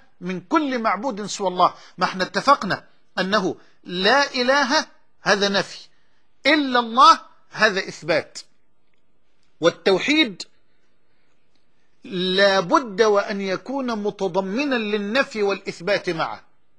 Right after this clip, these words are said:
النفي المحض ليس توحيدا، وكذلك الإثبات بدون النفي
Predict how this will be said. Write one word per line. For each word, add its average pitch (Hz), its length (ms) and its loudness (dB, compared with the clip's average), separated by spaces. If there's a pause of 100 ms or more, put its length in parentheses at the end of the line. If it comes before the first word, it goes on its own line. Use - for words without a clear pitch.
(480)
النفي 226 480 0
المحض 240 680 2 (600)
ليس 208 300 0
توحيدا، 165 760 -4 (580)
وكذلك 208 760 2
الإثبات 208 720 -2 (600)
بدون 220 540 0
النفي 220 720 -4